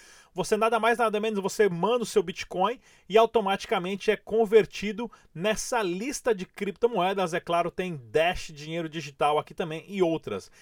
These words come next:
Isso não é uma exchange, mas é um jeito, ah, de você adquirir criptomoedas, você trocar rapidamente. É claro, eles cobram uma taxa,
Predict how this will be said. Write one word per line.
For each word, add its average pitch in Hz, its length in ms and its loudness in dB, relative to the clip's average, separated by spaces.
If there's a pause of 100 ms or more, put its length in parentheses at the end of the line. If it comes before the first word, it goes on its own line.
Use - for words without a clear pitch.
(200)
Isso 190 260 -4
não 247 240 0
é 254 60 2
uma 220 140 0
exchange, 226 500 -6
mas 214 260 -2
é 233 60 2
um 240 120 0
jeito, 196 500 0 (400)
ah, 160 300 4
de 160 180 -4
você 202 400 2
adquirir 202 640 -2
criptomoedas, 196 720 -6
você 185 240 -6
trocar - 500 -2
rapidamente. 214 680 -6
É 202 40 -6
claro, 147 280 -2
eles 139 120 -12
cobram 147 260 -6
uma 240 120 -4
taxa, 180 420 -6